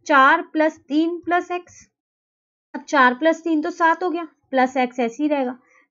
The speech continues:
क्योंकि एक्स का मान नहीं पता, तो मैं जोड़ू कैसे इसको, है ना? तो फिर हमने इसको जोड़ा नहीं और हमारे पास इतनी पेंसिल्स आ गई। ठीक है, अब यहाँ कह रहे हैं नीचे दी गई तालिका को पूरा कीजिए,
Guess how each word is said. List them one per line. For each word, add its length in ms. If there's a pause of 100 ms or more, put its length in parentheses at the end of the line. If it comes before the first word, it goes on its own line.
क्योंकि 180
एक्स 200
का 120
मान 240
नहीं 120
पता, 320
तो 160
मैं 140
जोड़ू 280
कैसे 300
इसको, 280 (880)
है 80
ना? 140
तो 140
फिर 160
हमने 200
इसको 220
जोड़ा 280
नहीं 140
और 80
हमारे 260
पास 160
इतनी 260
पेंसिल्स 440
आ 80
गई। 120 (1400)
ठीक 120
है, 100 (880)
अब 140
यहाँ 160
कह 140
रहे 100
हैं 80 (600)
नीचे 360
दी 180
गई 160
तालिका 380
को 140
पूरा 280
कीजिए, 360